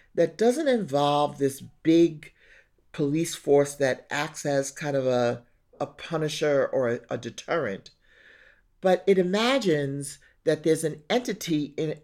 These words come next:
in a city that is responsible for the well-being of that neighborhood. And what does it mean to be responsible for a neighborhood's well-being? Well, it means that you may have somebody in your neighborhood who habitually does something that's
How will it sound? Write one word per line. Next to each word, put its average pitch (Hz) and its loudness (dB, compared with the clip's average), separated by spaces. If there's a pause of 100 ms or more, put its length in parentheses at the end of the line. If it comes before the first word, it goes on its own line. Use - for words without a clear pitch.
in 156 -2
a 143 -4
city 117 -4 (400)
that 165 4
is 151 -2
responsible 226 -4
for - -6
the 123 0
well-being 120 -2 (320)
of 120 -4
that 120 -4
neighborhood. - -10 (640)
And 151 -8
what 233 6
does 254 -2
it 220 0
mean 226 -4
to 185 -10
be 160 -4
responsible 143 -8
for 123 -4
a 123 -4
neighborhood's 123 -6
well-being? - -10 (520)
Well, 214 2
it 226 2
means 247 0
that 160 0
you 170 -6
may 196 0
have 254 -8
somebody 170 -2
in 147 -8
your 151 -6
neighborhood 135 -4 (240)
who 196 0
habitually 151 0 (280)
does 175 4
something 156 -8
that's - -6